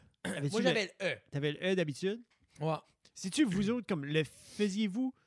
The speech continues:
Speaker 2: à chacun ? Genre, comme,
Speaker 1: Ouais, ouais,
Speaker 2: toi,
Speaker 1: on
Speaker 2: tu le
Speaker 1: se
Speaker 2: faisais à
Speaker 1: peinturait
Speaker 2: l'autre,
Speaker 1: direct, là.
Speaker 2: l'autre te peinturait toi.
Speaker 1: Ouais.
Speaker 2: OK. Huh. Moi, j'avais pas ces fans-là.
Speaker 1: Non.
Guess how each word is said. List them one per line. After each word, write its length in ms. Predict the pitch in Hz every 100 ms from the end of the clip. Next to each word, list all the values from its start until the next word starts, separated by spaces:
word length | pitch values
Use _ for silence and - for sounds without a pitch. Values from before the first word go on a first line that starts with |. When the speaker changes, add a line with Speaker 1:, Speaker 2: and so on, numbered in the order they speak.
| _ _ _ _ _ _ _ -
Speaker 2:
à 100 | 160
chacun ? 540 | - 170 143 185 269
Genre, 260 | 170 175 175
comme, 160 | 170 131
Speaker 1:
Ouais, 80 | 339
ouais, 40 |
Speaker 2:
toi, 140 | 202
Speaker 1:
on 40 | 196
Speaker 2:
tu 120 | -
le 60 | -
Speaker 1:
se 40 |
Speaker 2:
faisais 180 | 185 170
à 40 | 165
Speaker 1:
peinturait 120 | 160
Speaker 2:
l'autre, 180 | 185 196
Speaker 1:
direct, 240 | 151 127 -
là. 80 | 156
Speaker 2:
l'autre 300 | 180 190 -
te 80 |
peinturait 540 | 156 156 151 165 156 151
toi. 460 | - 180 190 190 208 _ _ _
Speaker 1:
Ouais. 180 | 196 269
Speaker 2:
OK. 60 | - _ _ _ _ _ _ _ _ _ _ - _ _ - _ _ _ _ _ _ 294
Huh. 120 | 311 - _ _ _ _ _ _ -
Moi, 120 | 185
j'avais 220 | 143 117
pas 140 | 113 147
ces 160 | -
fans-là. 400 | 120 123 123 147 196 _
Speaker 1:
Non. 160 | 185